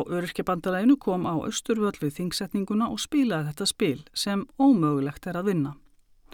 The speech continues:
Reglur spilsins eiga sér stoð í veruleika fjölmargra. Tekjur eru naumt skammtaðar frá upphafi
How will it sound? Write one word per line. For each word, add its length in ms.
Reglur 540
spilsins 640
eiga 160
sér 220
stoð 400
í 100
veruleika 560
fjölmargra. 680
Tekjur 460
eru 200
naumt 300
skammtaðar 600
frá 200
upphafi 500